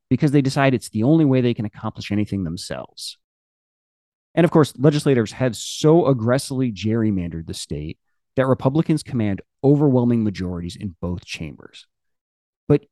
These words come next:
each individual race still does matter. This is especially true in the Florida Senate,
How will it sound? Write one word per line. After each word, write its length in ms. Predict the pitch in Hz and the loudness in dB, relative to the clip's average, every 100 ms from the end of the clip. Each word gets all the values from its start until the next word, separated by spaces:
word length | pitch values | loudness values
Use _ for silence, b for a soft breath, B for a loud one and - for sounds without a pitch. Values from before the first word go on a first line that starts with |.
| _ | _
each 340 | 202 214 - - | -4 -2 -6 0
individual 600 | 165 170 147 147 151 147 | 2 4 4 6 6 4
race 440 | 107 104 117 - - _ _ _ | 0 -2 -2 -6 -16 _ _ _
still 540 | - - - 143 147 139 | -8 -8 2 6 6 6
does 340 | 135 120 101 | 2 2 0
matter. 460 | 95 90 - - _ _ _ _ - | -4 -6 -14 -18 _ _ _ _ -2
This 180 | 151 190 | -2 0
is 140 | 165 | -2
especially 840 | 165 143 - - 170 170 - 196 | 0 0 -2 -2 0 0 0 0
true 400 | 185 - 127 123 - | 0 0 4 4 2
in 100 | 123 | -4
the 80 | 120 | -4
Florida 380 | - 113 120 | -4 0 0
Senate, 420 | 117 - 101 85 | 0 -4 -6 -6